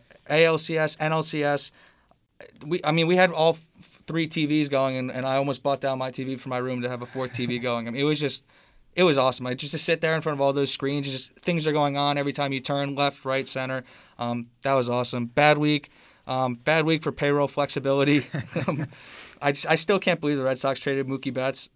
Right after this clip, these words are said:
I don't know if I'll ever get over that one. I don't blame anybody except for John Henry. I just, uh, it just makes me sad, man. It just makes me sad. And then also not a great week for Justin's sports mental health.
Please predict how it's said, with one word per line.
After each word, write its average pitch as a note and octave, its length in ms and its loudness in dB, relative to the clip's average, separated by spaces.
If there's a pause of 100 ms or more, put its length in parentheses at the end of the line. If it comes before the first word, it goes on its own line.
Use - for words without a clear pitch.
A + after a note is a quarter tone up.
I C#3 80 -2
don't D3 100 -2
know D3+ 80 2
if C#3+ 140 -2
I'll C#3+ 80 0
ever C#3 120 -2
get C3+ 120 -4
over C#3 180 -2
that D3 200 2
one. D3+ 360 -4
I D3 80 0
don't F#3 180 2
blame D#3+ 300 0
anybody G3 480 0 (480)
except - 240 -4
for D3+ 80 -2
John D3 240 0
Henry. D3+ 320 -2
I C#3+ 80 2
just, C#3 320 -4 (920)
uh, - 40 -20 (360)
it - 100 -20
just E3+ 120 -14
makes F3 220 -6
me B2 60 -8
sad, - 440 -10
man. - 140 -14
It C#3+ 80 -12
just - 100 -16
makes - 180 -12
me - 60 -20
sad. - 380 -12
And D3+ 120 -4
then D3+ 160 -2
also C#3+ 540 -2
not C3+ 240 -6
a B2+ 40 -6
great B2+ 200 -4
week B2 160 -4
for B2+ 120 -8
Justin's B2 380 -6
sports C3 320 -6
mental B2 260 -6
health. B2 300 -4